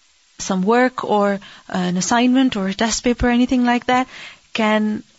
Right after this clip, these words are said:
the person remind the other? Can he demand from him that, "Before you leave today, I want your assignment"? Is it permissible? Yes, it is. So, at-taqadi wal-mulazamati fil masjid, permissible.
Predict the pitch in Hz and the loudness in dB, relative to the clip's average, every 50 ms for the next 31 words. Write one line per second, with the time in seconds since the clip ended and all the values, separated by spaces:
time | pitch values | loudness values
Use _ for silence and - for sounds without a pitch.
0 | _ _ - - 180 - 202 214 - - 202 190 185 185 185 190 226 294 370 381 | _ _ -10 -6 -2 -2 0 0 0 0 0 0 2 2 2 4 4 4 4 4
1 | - - 302 311 330 330 392 440 453 440 - _ _ _ _ _ _ - - 196 | 4 4 4 4 4 4 4 2 2 0 -4 _ _ _ _ _ _ -4 -2 0
2 | 196 202 196 196 208 208 196 196 190 185 208 254 277 - 311 294 320 359 339 269 | 2 2 2 2 2 0 0 0 2 2 2 2 2 2 2 4 4 4 4 2
3 | 220 196 175 196 - - 233 247 269 269 285 277 285 302 320 - - 220 202 208 | 0 -2 -4 -4 -2 0 0 2 2 2 2 4 4 2 2 0 -2 -2 0 0
4 | 214 - - 208 220 214 214 220 233 233 - 247 226 220 - 220 208 202 190 170 | 0 0 -2 -2 0 2 2 2 2 0 0 0 0 0 0 0 0 0 0 0
5 | 147 - - - - - _ _ _ _ _ _ _ _ _ _ - 196 202 226 | -2 -4 -8 -14 -20 -20 _ _ _ _ _ _ _ _ _ _ -2 0 0 0
6 | 226 - 240 240 285 311 - 349 330 381 403 392 - _ _ - 233 226 247 240 | 0 0 2 2 2 2 0 2 2 2 0 0 -4 _ _ -6 -2 -2 -2 0
7 | - 269 254 254 208 - - - - - _ _ - - - - - - 240 - | 0 0 0 0 0 -2 -4 -10 -12 -14 _ _ -10 -8 -6 -2 -2 -2 -2 -2
8 | 254 240 - - 269 277 294 269 320 330 302 262 247 233 233 226 220 214 208 214 | -2 -2 0 2 2 2 2 2 2 2 2 2 2 2 2 2 2 2 2 2
9 | 214 254 262 269 262 269 240 - 233 220 226 254 - - - 339 349 330 - - | 2 0 0 0 -2 -2 -4 -4 -2 0 0 0 0 0 0 0 0 -2 -6 -12
10 | - - - - _ _ _ - 220 208 190 175 - - - - 175 | -20 -20 -20 -20 _ _ _ 0 0 2 0 0 -2 -4 -6 -10 -14